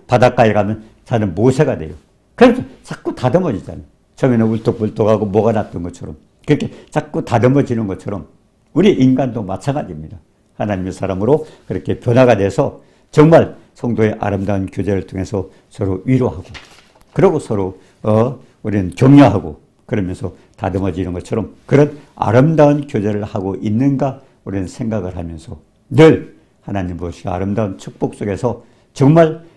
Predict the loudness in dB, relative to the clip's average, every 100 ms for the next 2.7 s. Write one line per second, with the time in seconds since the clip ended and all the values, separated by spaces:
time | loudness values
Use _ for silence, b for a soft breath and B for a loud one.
0 | B _ -6 -4 -4 -4 -4 -2 -2 -2
1 | -2 -6 -10 -18 _ _ -18 -10 -8 -8
2 | -8 -8 -12 -6 -2 -2